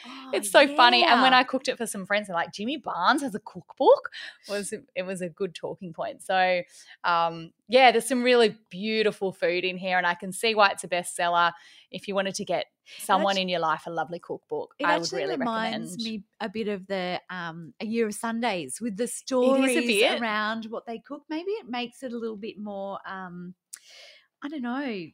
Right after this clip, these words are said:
Speaker 2: Well, it makes it a bit more authentic. Like, you're actually
Speaker 1: Yeah.
Speaker 2: cooking someone's meal that they love. And there's a whole chapter on potatoes, which I think's pretty
Speaker 1: That's
Speaker 2: funny
Speaker 1: so
Speaker 2: 'cause he's from
Speaker 1: funny.
Speaker 2: Scotland.
Speaker 1: <laughs>
Speaker 2: Um, it's just a really beautiful book, and they, they grow all their own produce and so on.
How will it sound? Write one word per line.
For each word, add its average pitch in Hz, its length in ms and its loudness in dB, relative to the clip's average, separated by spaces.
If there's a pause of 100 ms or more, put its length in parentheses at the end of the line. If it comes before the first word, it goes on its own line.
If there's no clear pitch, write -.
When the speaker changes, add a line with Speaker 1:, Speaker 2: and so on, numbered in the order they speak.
(140)
Speaker 2:
Well, 226 100 -6
it - 80 -20
makes 285 240 -2
it 427 60 -4
a 466 80 -4
bit 494 140 -6
more 262 180 4
authentic. 190 680 -2
Like, 185 180 -6
you're 240 120 0
actually 311 300 0
Speaker 1:
Yeah. 214 160 -4
Speaker 2:
cooking 202 300 -2
someone's 175 840 -2 (100)
meal 170 360 -6
that - 160 -6
they 160 140 0
love. 277 540 -2 (560)
And 247 120 6
there's 262 120 4
a 262 60 4
whole 285 260 6
chapter 233 440 2
on 196 260 2
potatoes, 190 760 0
which 294 160 -2
I 339 60 4
think's 285 240 -2
pretty 262 240 -6
Speaker 1:
That's 226 140 4
Speaker 2:
funny 226 280 4
Speaker 1:
so 240 100 4
Speaker 2:
'cause 220 100 0
he's 302 120 -4
from 214 140 -2
Speaker 1:
funny. 277 100 -4
Speaker 2:
Scotland. 202 540 4 (300)
Speaker 1:
<laughs> - 260 -8
Speaker 2:
Um, 185 520 2 (260)
it's 233 240 -8
just 262 280 2
a 269 80 4
really 214 220 0
beautiful 185 380 -6
book, 240 340 4
and 196 140 0
they, 175 340 4 (480)
they 190 160 -2
grow 190 240 2
all 180 120 2
their 170 180 2
own 160 160 0
produce 156 580 -8
and 170 160 -12
so 165 220 -2
on. 160 380 -4